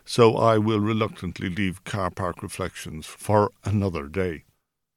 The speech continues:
My mother also recalled another woman who had just had her phone installed. "I didn't know you have a phone," my mother told the woman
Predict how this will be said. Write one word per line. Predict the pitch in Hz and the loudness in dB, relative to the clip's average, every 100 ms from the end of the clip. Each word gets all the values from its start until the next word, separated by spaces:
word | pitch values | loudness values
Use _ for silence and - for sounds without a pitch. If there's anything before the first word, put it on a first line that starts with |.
| _ _ _ _ _ - | _ _ _ _ _ -2
My | 110 | 2
mother | 117 110 87 | 4 4 4
also | 98 98 80 | 2 0 -4
recalled | 78 - 98 95 | -10 -4 -2 -2
another | - 147 156 104 | 0 0 0 0
woman | 85 82 82 - | -2 -4 -6 -6
who | - 120 | 0 4
had | 117 | 4
just | 110 98 - | 2 -2 -2
had | 90 | -6
her | 78 | -6
phone | - 87 80 73 | -6 -8 -6 -8
installed. | 71 - 107 101 78 78 - _ _ _ _ _ _ - | -12 -6 -2 -2 -2 -10 -18 _ _ _ _ _ _ -4
"I | 110 | -4
didn't | - 104 | 0 -2
know | 95 | -2
you | 95 | -4
have | 85 98 | -6 -8
a | 101 - | -8 -2
phone," | 160 185 117 87 - _ | 0 2 0 -2 -8 _
my | 98 104 | -2 0
mother | 101 87 | 0 -2
told | - 98 92 85 - | -6 -4 -2 -4 -6
the | 104 | -4
woman | 95 92 87 | -2 -2 -6